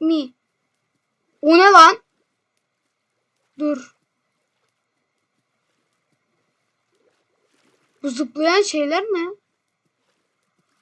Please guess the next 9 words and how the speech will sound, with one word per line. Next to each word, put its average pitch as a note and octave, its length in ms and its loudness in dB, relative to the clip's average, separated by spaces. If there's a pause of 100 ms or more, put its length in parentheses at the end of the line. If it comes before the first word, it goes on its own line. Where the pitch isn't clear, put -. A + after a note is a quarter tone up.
(240)
Lan F#4 160 6
zıplayan F#4 680 2
kovada G4 500 2
aksolot G4 600 -2
buldum. C#4 400 -8 (2000)
Hem E4+ 220 2
de A4+ 80 2
mavi G4 520 8
aksolot. C4 640 -8